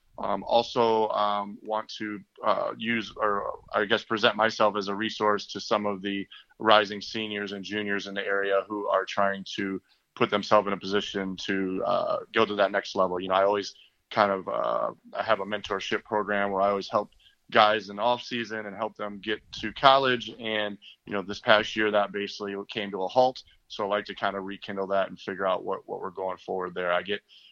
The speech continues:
calls literally daily from either players, parents, or coaches, or ath-, even athletic directors here this week, um, of like, "Hey, how can you help us, you know, get better?" So, uh, try to figure it out. Um, but the schedule's hectic,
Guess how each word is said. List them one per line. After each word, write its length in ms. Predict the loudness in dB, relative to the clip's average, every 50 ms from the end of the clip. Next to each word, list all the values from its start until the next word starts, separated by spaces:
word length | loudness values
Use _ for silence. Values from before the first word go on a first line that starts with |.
| _ _
calls 460 | 2 6 6 8 8 6 2 0 -6 -12
literally 400 | -8 -2 0 2 2 2 0 -2
daily 480 | 0 2 2 2 4 4 2 2 0 -2 -6 _ _ _ _ _ _ _ -20 -20 _ -8 -4
from 160 | -2 2 2
either 160 | 4 2 2
players, 540 | 0 2 2 4 4 4 4 2 0 -4 -6 -4
parents, 400 | -2 -2 0 -2 -4 -4 -6 -6
or 200 | -6 -6 -6 -8 -6 -4
coaches, 500 | -2 -2 -2 -2 -4 -4 -4 -4 -4 -4
or 180 | -4 -2 0
ath-, 180 | 0 -2 -2 -4 -8
even 240 | -6 -4 -4 -2 -4
athletic 420 | -4 -6 -2 -2 -4 -4 -4 -6
directors 400 | -4 -4 -4 -4 -6 -8 -10 -6
here 160 | -4 -4 -4 -4
this 180 | -6 -6 -6
week, 200 | -8 -8 -8 -8 -12 -18 _ _ _ _ _ -4 0
um, 320 | 0 0 0 0 -2 -2
of 120 | -4 -4 -4 -2
like, 180 | -2 0 0 0
"Hey, 160 | 0 0 2
how 180 | 4 4 4 4
can 220 | 2 -2 -6 -4
you 180 | -4 -4 -4 -2
help 260 | 2 2 2 2 0 0 0
us, 380 | 0 0 0 -2 -8 -12 -14 -16 _ _ _ _ _ _
you 100 | -4 -2
know, 180 | -2 -2 -2 -4
get 220 | -4 -4 -4 -2 0
better?" 300 | 0 2 2 2 0 -2
So, 340 | -2 -2 -2 -2 -2 -4 -8 -14 -20 -20 -20 -20 -8 2
uh, 220 | 4 6 6 6 2
try 220 | 6 8 8 8
to 60 | 8
figure 240 | 8 6 6 6 8
it 80 | 8 8
out. 240 | 6 6 4 0 -6 _ _
Um, 220 | -10 -10 -10 -8 -10
but 120 | -12 -12
the 80 | -12 -14
schedule's 380 | 0 4 4 4 6 4 2 4
hectic, 380 | 4 4 6 4 2 0 0